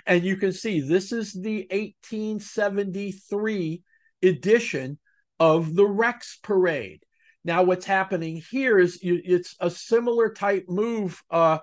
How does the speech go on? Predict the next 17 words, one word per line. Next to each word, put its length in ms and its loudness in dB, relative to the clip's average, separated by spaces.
we, 300 -2
you, 380 -2
you, 240 -2
what 220 0
you're 80 -4
seeing 420 -4
is 140 0
the, 100 -4
the 340 -4
parade 680 0
is 300 8
coming 760 -8
out 460 0
of, 600 4
uh, 300 6
Royal 440 0
Street 500 -8